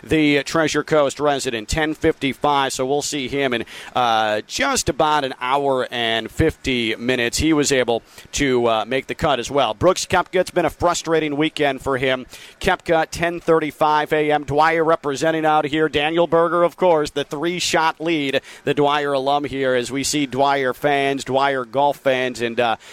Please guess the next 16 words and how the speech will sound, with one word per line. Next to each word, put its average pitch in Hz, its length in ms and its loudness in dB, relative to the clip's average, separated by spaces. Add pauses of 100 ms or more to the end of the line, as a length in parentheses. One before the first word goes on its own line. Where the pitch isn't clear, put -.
(160)
Dwyer 143 380 2
golfers 139 520 0
rolling 143 280 -2
out 131 160 -2
here 127 180 -2
at 117 100 -2
P 127 200 -6
G 117 220 -4
A 107 180 0
National. 107 500 -2
But 110 200 -6
Brooks 156 280 -2
Koepka, 147 400 -2
back 135 260 -2
to 120 140 -4
him. 131 260 -2